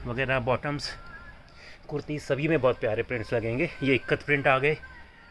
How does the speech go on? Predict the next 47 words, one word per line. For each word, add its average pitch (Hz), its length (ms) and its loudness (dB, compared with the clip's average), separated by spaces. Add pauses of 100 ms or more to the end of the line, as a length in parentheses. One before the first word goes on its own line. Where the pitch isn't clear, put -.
जैसे 120 200 -2
इक्कत - 260 -4
लुक 143 160 -2
में 147 100 -4
प्रिंट 139 240 -2
होते 139 180 0
हैं, 175 120 -2 (560)
ये 143 80 -2
इक्कत 143 240 -2
की 147 100 -6
लुक 123 140 -4
के 127 80 -6
प्रिंट 113 260 -8
हैं 120 80 -8
सारे। 117 280 -6 (1040)
ये 127 140 -8
सारा 131 220 -2
इक्कत - 340 -4
लुक 147 160 -4
है। 160 140 -2 (1800)
And, 113 240 -2
uh, 117 160 0 (160)
ये 131 160 2
भी 131 80 -2
इक्कत 151 260 -4
लुक 156 180 -4
है। 165 140 -2 (500)
ये 160 100 -8
सारा 147 240 2
फिर - 140 -2
ब्लॉक 120 340 2
टाइप 110 160 0
में 117 120 0
आ 98 100 -2
गया 117 180 -6 (240)
कि 131 80 -10
जैसे 117 220 -6
ब्लॉक 127 300 0
प्रिंट 147 200 -2
होते 147 220 -2
हैं 180 140 -2 (140)
उस 139 140 -10
तरह 120 120 -2
की 117 140 -6
लुक 104 160 -8
आ 95 60 -10
गई। 107 160 -14